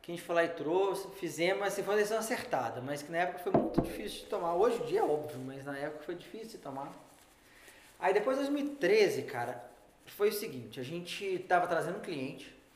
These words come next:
a gente colocou uma meta, eu e meus sócios. A gente falou assim, ó, "Se-, aí em seis meses a gente tem que ter cem clientes." Se a gente não bater cem clientes pagantes em seis meses, a gente fecha,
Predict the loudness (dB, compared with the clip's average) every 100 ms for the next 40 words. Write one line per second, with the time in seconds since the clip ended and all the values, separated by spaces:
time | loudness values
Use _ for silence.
0 | -20 -20 -20 -12 -10 2 2 2 2 0
1 | 0 0 2 2 0 -4 -6 -8 -8 -10
2 | -10 -6 -6 -4 -6 -2 -2 0 -2 -4
3 | 2 2 2 -2 0 0 0 -6 -10 -10
4 | -6 -6 -6 -8 -12 -12 -16 -20 -20 -20
5 | _ _ _ _ _ _ -20 -20 -20 -20
6 | -20 _ _ -8 -4 0 6 6 6 2
7 | 0 -2 -2 -2 -2 -6 2 4 4 2
8 | 0 -2 -8 -10 -8 -8 -8 -8 -2 -2
9 | -2 -8 -14 -18 _ _ _ _ _ -14
10 | -12 -12 -6 -6 -6